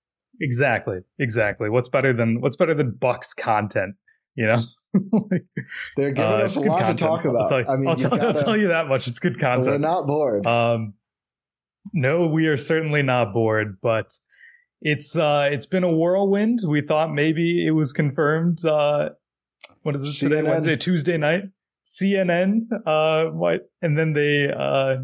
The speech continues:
Speaker 1: they put out a statement saying that they, yeah, we, we back this story, but it was just strange 'cause we had no Woj, Shams, Chris Haynes reports. And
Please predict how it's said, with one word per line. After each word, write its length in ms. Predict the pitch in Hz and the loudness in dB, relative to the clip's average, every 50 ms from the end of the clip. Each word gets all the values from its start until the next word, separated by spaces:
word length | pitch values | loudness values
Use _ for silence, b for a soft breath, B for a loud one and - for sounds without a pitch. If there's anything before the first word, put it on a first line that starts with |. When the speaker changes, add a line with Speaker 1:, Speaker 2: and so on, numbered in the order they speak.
| 131 131 | -4 -2
Speaker 1:
they 320 | 139 135 135 131 127 127 127 - - - _ _ _ _ _ _ _ | 0 0 0 0 -2 -6 -12 -16 -20 -20 _ _ _ _ _ _ _
put 100 | - 165 | -2 0
out 140 | 151 143 143 | 2 2 0
a 40 | 135 | 0
statement 400 | - - 151 147 147 147 147 143 | 0 0 0 0 0 0 -4 -2
saying 260 | - 156 139 135 131 | 0 0 0 2 0
that 120 | 131 120 - | -2 0 0
they, 140 | 143 127 127 | 0 2 2
yeah, 140 | 131 143 143 | 2 2 2
we, 240 | 131 123 131 123 117 175 | 2 0 0 -2 -2 -2
we 140 | 147 135 127 | -2 -2 0
back 340 | 113 123 120 127 123 - - | 2 2 2 0 0 0 -2
this 160 | 135 135 - | -2 -2 -2
story, 440 | - 131 120 123 123 123 120 120 120 B B B B B B _ | 0 2 2 4 4 2 0 -2 -4 B B B B B B _
but 280 | - 110 107 107 107 - | 0 2 2 2 2 0
it 80 | 120 | -2
was 160 | 110 110 98 - | -2 -2 -2 -2
just 220 | - 110 - - | -2 -2 -2 -2
strange 540 | - - 226 208 196 190 185 180 175 151 - | -2 0 2 4 4 4 4 4 2 2 0
'cause 160 | - 131 113 | 0 0 2
we 160 | 117 120 113 101 | 2 2 0 0
had 220 | 101 110 120 120 113 | 0 0 0 0 0
no 200 | 113 110 107 101 | 0 0 0 0
Woj, 380 | 101 123 127 127 123 123 117 | 0 0 2 2 2 0 -2
Shams, 400 | - - 131 120 113 113 113 113 | -2 0 0 2 2 0 -2 -2
Chris 260 | - - 127 110 - - | -4 -4 -4 -4 -2 0
Haynes 300 | 131 123 120 123 113 113 | 0 2 2 0 0 -2
reports. 540 | 120 - - 127 117 117 113 - - - _ _ _ _ _ _ _ _ _ - | -2 -2 0 0 0 0 0 -4 -8 -14 _ _ _ _ _ _ _ _ _ -4
And 560 | - 110 104 107 104 104 101 101 101 98 95 | -2 0 0 0 0 0 0 -2 -2 -4 -6